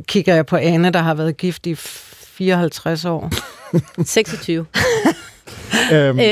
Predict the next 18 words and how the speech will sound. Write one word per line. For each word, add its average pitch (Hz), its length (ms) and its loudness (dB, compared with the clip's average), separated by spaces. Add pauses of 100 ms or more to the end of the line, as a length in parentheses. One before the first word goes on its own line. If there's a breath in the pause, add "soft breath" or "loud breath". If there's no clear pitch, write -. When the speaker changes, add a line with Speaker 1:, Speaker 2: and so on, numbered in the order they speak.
Speaker 2:
alting 226 380 0
forsvinder 190 400 -2
på - 60 -6 (140)
det 453 80 -2 (100)
tidspunkt. 185 320 -2 (420 loud breath)
Adam? 285 400 0
Speaker 3:
Ja, 165 120 2 (580)
men, 160 200 2 (320)
ja, 170 120 2
du 156 160 0
har 165 140 2
sådan 165 140 -2
set 156 160 -2
svaret 143 220 2
på, 151 80 -2
hvorfor 135 220 0
du 147 100 -6
synes, - 420 -2